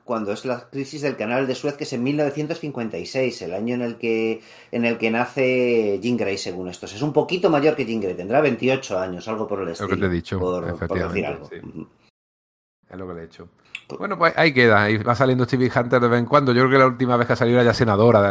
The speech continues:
Speaker 2: de, <laughs> por, por Westchester o algo así. O sea, ese personaje de vez en cuando asoma la cabecita.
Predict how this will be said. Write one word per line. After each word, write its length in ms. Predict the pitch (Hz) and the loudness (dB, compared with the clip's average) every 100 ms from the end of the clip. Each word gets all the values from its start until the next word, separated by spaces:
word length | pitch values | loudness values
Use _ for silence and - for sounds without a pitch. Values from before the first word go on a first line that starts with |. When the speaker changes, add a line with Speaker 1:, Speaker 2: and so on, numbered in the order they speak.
| 98 | 2
Speaker 2:
de, 60 | 92 - | -4 -8
<laughs> 160 | - - | -12 4
por, 200 | 123 107 135 113 104 | 4 6 2 2 2
por 140 | 110 | 0
Westchester 680 | 98 113 - 107 - - 98 | 2 0 0 -8 -8 -8 -2
o 80 | 104 | -2
algo 220 | 110 107 | 0 -4
así. 180 | - - - - - - | -6 -16 -16 -18 -18 -4
O 20 | |
sea, 120 | 104 | 0
ese 100 | 107 | 0
personaje 460 | 104 101 110 117 104 - | 0 2 4 4 2 -6
de 100 | - | 0
vez 100 | 113 | 2
en 40 | 110 | 2
cuando 220 | 113 110 | 2 0
asoma 240 | 107 110 | 0 2
la 100 | 107 | 2
cabecita. 580 | 101 101 95 98 90 90 | 2 0 0 -2 -4 -14